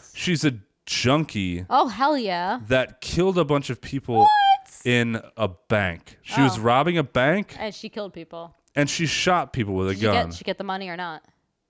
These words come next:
Speaker 1: I guess.
Speaker 2: Eh.
Speaker 1: But then, but then she, like, takes a, a security guard hostage.
Speaker 2: Hmm.
Speaker 1: This is all at the end of the movie. Well, it's in the beginning of the movie, and
Speaker 2: Right,
Speaker 1: you're, and you're
Speaker 2: because,
Speaker 1: like, "What the
Speaker 2: yeah.
Speaker 1: hell happened?"
Speaker 2: Yeah, yeah.
Speaker 1: And then it, so you see the junkie woman, like, kill the guy,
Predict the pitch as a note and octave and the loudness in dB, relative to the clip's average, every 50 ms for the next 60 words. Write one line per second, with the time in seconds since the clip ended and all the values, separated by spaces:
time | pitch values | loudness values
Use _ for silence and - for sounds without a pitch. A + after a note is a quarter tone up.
0 | _ _ _ _ _ _ _ _ _ _ _ _ A#2 A#2+ A2+ - A#2+ B2 D3+ F#3 | _ _ _ _ _ _ _ _ _ _ _ _ -6 -6 -4 -2 0 2 2 2
1 | F3+ - - - - - C4 D4+ D4 C4 A#3 A#3 A3+ G#3 - _ _ _ E3 D#3 | 0 -2 -8 -14 -14 -10 -6 -4 -4 -2 -4 -4 -8 -10 -14 _ _ _ 0 0
2 | - - F3+ F3 F3+ F#3 F3+ - C3+ B2+ A#2+ A#2+ C3+ C#3 D#3+ E3 E3+ D#3+ - - | 2 4 4 4 4 2 -2 -6 -10 -12 -6 -4 -2 2 2 2 2 2 0 -2
3 | G3 F#3 F3 D#3 C3+ - - - D3+ D3 D3 - - - - C3+ B2+ A#2+ A2+ G#2+ | 0 2 4 4 2 2 0 0 0 0 0 -2 -6 -6 0 2 4 4 4 4
4 | G#2 G2 G2 - - _ - G#2 G2+ F#2+ F#2 - - - - - C3+ C#3+ D3 D3+ | 4 2 2 0 -6 _ -4 0 2 2 0 0 -4 -12 -4 0 0 0 2 2
5 | D3 D#3 D3 D3 B2+ C3+ C#3+ D3 D3 - - D3+ D3 D3 C#3+ - - - D4 E4 | 2 2 2 2 2 2 2 2 0 0 -2 -2 -2 -2 -4 -10 -14 -12 -10 -8
6 | E4+ D4 B3+ A3 G#3 D#3 F#3 F#3 G3 A3 F#3+ E3 D3 C#3 B2+ A#2+ A#2+ A2 G#2+ G#2+ | -8 -8 -8 -6 -2 -2 0 2 4 4 4 4 4 2 2 2 2 2 2 2
7 | G#2 G2 F#2 F2+ F#2+ G2 - - D#3 E3 D#3+ F#3 G3+ G3 E3 E3+ D#3+ G#3 A3 G#3 | 2 2 0 0 -2 -6 0 0 2 2 2 0 0 0 0 0 2 2 4 4
8 | F3+ D#3 C#3 C3 A#2+ A#2+ A#2+ A#2+ - - - - - - - C3 B2 A2+ - - | 4 4 4 4 4 4 4 6 6 6 4 4 2 2 2 2 4 4 4 4
9 | - - B2+ C3+ C3+ B2 C3 B2+ A#2+ - - F2+ F2+ F#2 A3+ G3+ G3+ G3 F#3 F3+ | 4 4 4 2 2 2 2 0 -2 -2 -4 -6 -4 -4 -6 -6 -6 -6 -8 -10
10 | - - - - _ C3 C3 C3+ C3+ C#3+ C#3+ C#3+ D3 C#3+ - - _ _ - A#2 | -12 -16 -20 -8 _ 0 0 2 4 4 4 4 4 2 0 -4 _ _ -14 -4
11 | - D3+ C#3 B2+ B2+ - - F#3+ F3 D#3 C#3 B2+ D3+ C#3+ C#3 - C#3 C3 B2 A#2+ | 0 2 4 4 4 2 2 0 0 0 2 2 2 2 4 4 2 2 4 2
12 | A#2 A2 G2+ G2 - - B2+ A#2+ A2+ G#2+ G#2+ G2+ G2 G2 F#2+ F#2 F#2 F2+ | 2 2 0 0 0 0 2 2 2 2 2 2 2 2 4 4 2 2